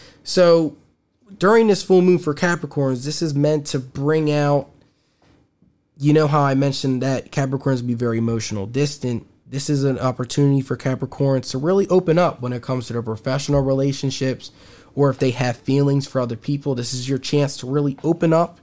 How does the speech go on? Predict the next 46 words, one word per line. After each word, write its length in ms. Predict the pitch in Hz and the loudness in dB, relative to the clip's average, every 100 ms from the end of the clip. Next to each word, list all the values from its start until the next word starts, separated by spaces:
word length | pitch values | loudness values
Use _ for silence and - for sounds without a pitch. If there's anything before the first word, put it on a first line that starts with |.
| _ - - _ - | _ -20 -20 _ 0
and 120 | 175 | 2
just 320 | 160 190 - | 4 2 0
be 100 | 180 | 0
honest 460 | 160 185 170 110 - | 2 4 2 -2 -4
and 120 | 131 | -2
give 240 | 127 160 156 | 0 0 2
them 160 | 147 | 0
something 320 | 135 139 139 | 0 0 0
to 140 | 131 135 | -2 -4
relate 400 | 131 117 160 - | -4 -4 -4 -4
to 140 | 123 | -4
you 180 | 110 104 | -4 -4
and, 180 | 113 - | -8 -4
and 200 | 117 120 | -4 -2
be 180 | 175 180 | -2 0
that 240 | 143 127 | 0 -2
cool, 320 | - 156 147 | -2 0 0
fun, 480 | 139 - 139 135 123 - _ _ _ _ _ | -2 -2 0 0 -2 -8 _ _ _ _ _
loving 340 | 123 143 135 123 | 0 2 2 0
person 380 | 135 135 131 127 | 0 -2 -2 -4
that 140 | 113 | -4
you 120 | 127 | -6
know 140 | 123 123 | -6 -6
you 180 | 117 | -6
can 280 | 117 123 117 | -8 -8 -8
be. 360 | 110 104 87 - _ _ _ _ | -8 -8 -10 -14 _ _ _ _
So 460 | - - 131 123 113 | -10 -4 -2 -4 -6
that's 260 | 143 151 147 | -6 -6 0
definitely 520 | 160 147 147 143 135 | 0 0 2 2 2
an 80 | 127 | 0
opportunity. 640 | 117 - - 135 120 117 | -4 -10 -2 0 0 -4
So, 520 | 110 - 135 127 120 - _ _ _ _ _ _ | -4 -2 0 0 -2 -8 _ _ _ _ _ _
like 160 | 117 127 | -10 -8
I 80 | 117 | -6
said, 420 | - 135 101 - _ _ _ _ | -2 -2 -2 -10 _ _ _ _
during 280 | 139 151 151 | 0 2 2
this 180 | 147 - | 0 0
time, 380 | 165 160 156 147 | 0 2 0 0
plan 300 | 180 196 202 | 0 2 2
a 40 | |
day 220 | 170 175 | 2 2
to 60 | 165 | 0
spend 260 | - 160 | 0 0
time 220 | 151 160 151 | 2 2 0
with 100 | 143 | 0
family, 480 | 147 160 135 101 | 0 2 0 -2